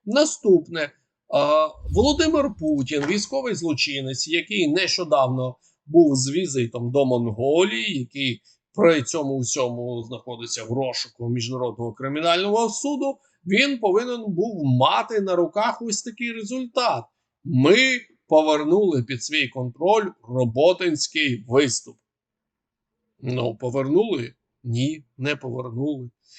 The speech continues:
Те, що було звільнено в двадцять третьому році, продовжує бути звільненим. Те, що ви могли відбити, а, ціною, скажімо так, ну, яка не може якось співвідноситися з, з чорноземом,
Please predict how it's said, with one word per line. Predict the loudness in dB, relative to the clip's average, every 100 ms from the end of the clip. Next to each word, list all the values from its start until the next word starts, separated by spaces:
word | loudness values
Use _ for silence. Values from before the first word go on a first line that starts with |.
| -14 2
Те, | 2 4
що | 0
було | 2 4 2
звільнено | 2 0 0 -4 -6 -6
в |
двадцять | -2 -2 -2 -4
третьому | -2 -2 -2 -4 -4
році, | -2 -2 -2 -6
продовжує | -8 -6 -4 -4 -2 -2
бути | -2 -6 -8 -8
звільненим. | -4 -4 -4 -6 -10 -8
Те, | -2 -2 -2
що | -4
ви | -4 -4 -8 _ _ -2
могли | 0 2 0
відбити, | -2 -2 0 0 0 -4 -12 _ -20 _
а, | 2 4 4 4 2 0 -10 -10
ціною, | 0 2 4 4 4 0 -4 -8 _ _
скажімо | -10 -6 -2 -2 -4
так, | -6 -10 _ _ -12 -10 -10 -10 -2
ну, | 2 2 0 _ _ -20 -20 -20 -16 -4 0
яка | 0 2 4
не | 4
може | 4 2 2 0
якось | -2 -6 -14
співвідноситися | -10 -2 0 4 4 2 0 -8 -6 -2 -2
з, | -2 -4 -6
з | -2
чорноземом, | 2 2 2 0 0 0 -2 -8